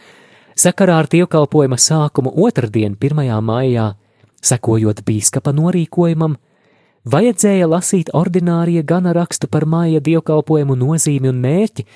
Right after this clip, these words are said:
tāpēc pasludināju, ka dievkalpojums būs latviešu valodā.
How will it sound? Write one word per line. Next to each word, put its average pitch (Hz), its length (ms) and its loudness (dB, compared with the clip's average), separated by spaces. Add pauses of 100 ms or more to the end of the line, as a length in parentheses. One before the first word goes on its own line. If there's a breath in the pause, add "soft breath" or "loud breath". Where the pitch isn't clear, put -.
(480 soft breath)
tāpēc 117 380 -2
pasludināju, 113 720 -2 (540)
ka 120 100 0
dievkalpojums 196 720 0
būs 175 320 0 (560)
latviešu 107 540 -4
valodā. 101 480 -2